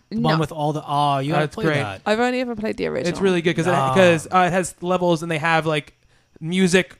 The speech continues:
Speaker 3: from the different games in the levels.
Speaker 1: Yeah.
Speaker 2: Cool.
Speaker 3: The Zelda one is, like, freaking amazing.
Speaker 1: Yeah, the
Speaker 3: It's
Speaker 1: Zelda,
Speaker 3: like
Speaker 1: like
Speaker 3: <laughs>
Speaker 1: Zelda, Mario, Metroid, all these themed
Speaker 2: Cool.
Speaker 1: levels, and
Speaker 2: Yeah.
Speaker 1: you can, you can adjust the game so that you can make it old school rules and just see
Speaker 3: Yeah.
Speaker 1: how many lines you can get.
Speaker 3: <laughs>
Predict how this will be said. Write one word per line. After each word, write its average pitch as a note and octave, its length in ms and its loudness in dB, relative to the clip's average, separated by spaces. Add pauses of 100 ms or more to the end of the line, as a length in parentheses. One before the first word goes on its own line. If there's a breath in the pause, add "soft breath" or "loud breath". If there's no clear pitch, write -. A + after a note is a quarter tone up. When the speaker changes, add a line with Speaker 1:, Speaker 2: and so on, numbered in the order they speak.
Speaker 3:
from E3+ 340 -4
the E3 60 -2
different E3 280 -4
games E3+ 440 -2
in E3+ 140 -8
the E3 80 -4
levels. E3+ 580 -2
Speaker 1:
Yeah. A#2+ 280 0
Speaker 2:
Cool. D4 160 -10
Speaker 3:
The F3 40 0
Zelda F#3 260 0
one E3 120 -2
is, D3+ 100 -4
like, D3+ 140 -8
freaking E3+ 240 -6
amazing. D3+ 360 -4
Speaker 1:
Yeah, B2 120 -4
the C#3+ 120 0
Speaker 3:
It's C#3+ 100 0
Speaker 1:
Zelda, E3 160 4
Speaker 3:
like D#3+ 100 -2
Speaker 1:
like D#3 180 0
Speaker 3:
<laughs> - 0 -
Speaker 1:
Zelda, D#3 520 4
Mario, D3+ 580 0
Metroid, D3 680 -4
all D3 140 -4
these D3+ 240 -4
themed C#3+ 300 -4
Speaker 2:
Cool. C3+ 80 -6
Speaker 1:
levels, C3 440 -4 (300 soft breath)
and D#3+ 180 0
Speaker 2:
Yeah. E3+ 60 0
Speaker 1:
you F3 80 0
can, D#3+ 400 -2
you F3 80 -4
can F3+ 140 0
adjust D#3 420 -4
the D3+ 80 -8
game C#3 300 -4
so - 120 -10
that C3 120 -12
you C3 100 -8
can C#3+ 420 -4
make C3 220 -4
it C3 100 -10
old B2+ 220 -8
school B2+ 300 -6
rules B2+ 320 -6
and B2+ 120 -6
just B2+ 160 -6
see E3 60 -2
Speaker 3:
Yeah. D3+ 80 0
Speaker 1:
how C3+ 100 -2
many A#2+ 200 -4
lines A#2 280 -6
you G#2+ 80 -12
can A#2 100 -10
get. A2 220 -6
Speaker 3:
<laughs> - 40 -12